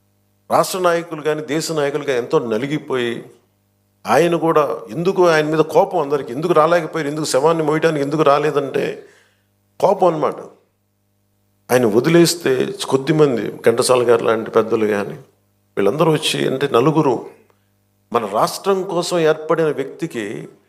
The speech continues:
శవాన్ని మోయడానికి, పాడి మోయడానికి నలుగురు కూడా క-, కనా కష్టాలు పడాల్సి వచ్చిందంటే నిజంగా అది గుండె కదిలించేసింది. అలాంటి మనం ఈయన మన గుండెల్లో పెట్టుకోవాల్సిన మహా-, మహానుభావులు ఆయన.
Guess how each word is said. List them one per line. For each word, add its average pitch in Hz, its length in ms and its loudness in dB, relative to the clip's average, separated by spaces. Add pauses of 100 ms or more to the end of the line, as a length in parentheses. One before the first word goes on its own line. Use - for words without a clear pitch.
(540)
శవాన్ని 190 500 4
మోయడానికి, 160 520 -2
పాడి 165 380 2
మోయడానికి 160 540 -2
నలుగురు 151 460 2
కూడా 165 300 2
క-, 135 320 -2
కనా 160 180 2
కష్టాలు 156 400 0
పడాల్సి 135 400 2
వచ్చిందంటే 107 720 -4
నిజంగా 147 360 2
అది 120 220 2 (580)
గుండె 143 140 4
కదిలించేసింది. 120 680 -2 (1040)
అలాంటి 139 300 2
మనం 131 540 -4 (960)
ఈయన 120 140 -4
మన 117 140 4
గుండెల్లో 156 340 2
పెట్టుకోవాల్సిన 135 720 0 (1200)
మహా-, 92 640 -6
మహానుభావులు 104 600 0
ఆయన. 78 140 -8